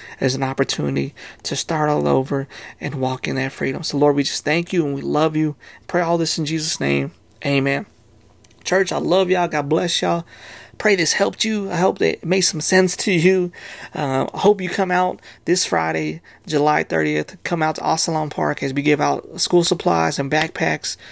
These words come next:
And there'll be other, um, things going on there. Ten nineteen First Place, Ocelon Park.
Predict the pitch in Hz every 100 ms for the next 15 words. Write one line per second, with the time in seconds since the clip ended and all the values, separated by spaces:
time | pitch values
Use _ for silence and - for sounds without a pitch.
0 | - - - 143 139 139 147 156 151 139
1 | - 151 139 139 147 143 151 147 143 143
2 | 143 143 143 139 - - - - - 190
3 | 185 170 165 - 160 151 - 160 - -
4 | 160 147 139 - 151 - 151 143 - 147
5 | 147